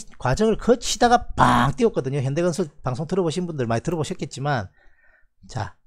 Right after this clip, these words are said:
그래서 주식은 정배열일 때 해야 된다. 그죠? 그리고 여기 구간은 박스권 구간이다. 자, 이렇게 일정한 폭을 두고 왔다 갔다 왔다 갔다 하는 박스권 구간에는,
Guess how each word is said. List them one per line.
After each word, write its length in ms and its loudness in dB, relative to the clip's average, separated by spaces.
그래서 500 0
주식은 360 -4
정배열일 600 2
때 140 -4
해야 120 -2
된다. 680 -12
그죠? 320 -8
그리고 220 -4
여기 260 2
구간은 500 -2
박스권 440 -2
구간이다. 640 -8
자, 220 -14
이렇게 360 -8
일정한 440 -4
폭을 320 -4
두고 400 0
왔다 320 0
갔다 260 -2
왔다 240 -6
갔다 240 -4
하는 240 -4
박스권 380 -4
구간에는, 440 0